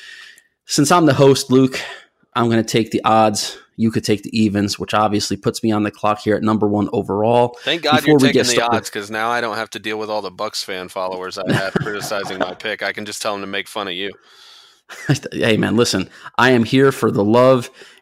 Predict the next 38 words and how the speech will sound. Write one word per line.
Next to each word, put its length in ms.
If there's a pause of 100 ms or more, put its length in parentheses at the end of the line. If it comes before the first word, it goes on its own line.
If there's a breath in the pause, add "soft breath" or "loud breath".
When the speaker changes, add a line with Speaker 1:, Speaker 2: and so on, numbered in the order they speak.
(140 loud breath)
Speaker 1:
and 480 (240)
the 140
opposite 560 (160)
of 160
the 100
love 400
on 220
Twitter. 320
Bring 300
it. 160 (340 loud breath)
You 80
can 100
follow 360
me 160
on 160
Twitter 240
at 240
Brian 280
Perez 320
N 120
F 100
L. 100
That's 140
Brian 320
with 80
a 60
Y. 440 (320 loud breath)
You 80
could 140
follow 320
Luke 280 (120)
at 220
Luke 240
Easterling, 600 (400 loud breath)
uh, 200
as 200
well. 520 (100)
Uh, 240